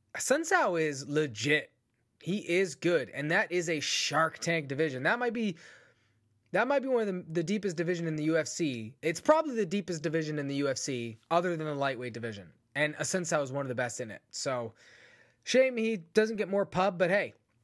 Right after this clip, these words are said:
I mean, he was buried on this card. He was, he was on, he was,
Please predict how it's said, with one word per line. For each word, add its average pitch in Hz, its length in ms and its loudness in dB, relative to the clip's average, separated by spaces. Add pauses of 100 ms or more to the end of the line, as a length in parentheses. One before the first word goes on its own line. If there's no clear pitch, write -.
(760)
I 160 60 0
mean, 196 120 2
he 214 60 4
was 208 100 2
buried 254 380 4
on 269 140 2
this 269 160 0
card. 269 280 6
He 160 80 0
was, 165 140 -2
he 170 120 -4
was 196 140 0
on, 233 220 2
he 190 160 0
was, 175 320 -6